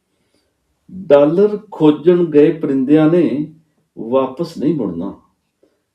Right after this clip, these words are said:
ਨਵੀਂ ਜ਼ਮੀਨ ਖੋਜ ਲੈਣਗੇ ਉਹ। ਦਿਲ ਨਾ ਵੀ ਲੱਗੇ ਪਰ ਲਾਉਣਗੇ। ਕੰਮ ਚੰਗਾ ਨਾ ਵੀ ਲੱਗੇ ਕਰਨਗੇ। ਨਿੱਕੇ ਨਿੱਕੇ ਪੰਜਾਬ ਉਸਰਨਗੇ।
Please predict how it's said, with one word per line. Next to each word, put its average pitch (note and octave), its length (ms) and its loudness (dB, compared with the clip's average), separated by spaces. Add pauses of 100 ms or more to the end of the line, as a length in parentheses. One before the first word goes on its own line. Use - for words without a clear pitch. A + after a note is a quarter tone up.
(100)
ਨਵੀਂ E3 480 2
ਜ਼ਮੀਨ D#3 440 4
ਖੋਜ D3+ 360 -2
ਲੈਣਗੇ C3+ 800 -2 (880)
ਉਹ। C#3 400 -4 (540)
ਦਿਲ E3+ 400 2
ਨਾ C#3 260 0
ਵੀ F#3+ 140 -2
ਲੱਗੇ D#3 680 0 (260)
ਪਰ D3 200 2
ਲਾਉਣਗੇ। B2+ 720 -4 (560)
ਕੰਮ F#3 520 -2 (260)
ਚੰਗਾ D3+ 400 0
ਨਾ C3+ 280 -2
ਵੀ E3 160 0
ਲੱਗੇ C#3+ 680 -2 (600)
ਕਰਨਗੇ। C#3+ 640 0 (680)
ਨਿੱਕੇ F3+ 400 2
ਨਿੱਕੇ F#3+ 400 2
ਪੰਜਾਬ D3+ 800 0
ਉਸਰਨਗੇ। D3+ 720 -2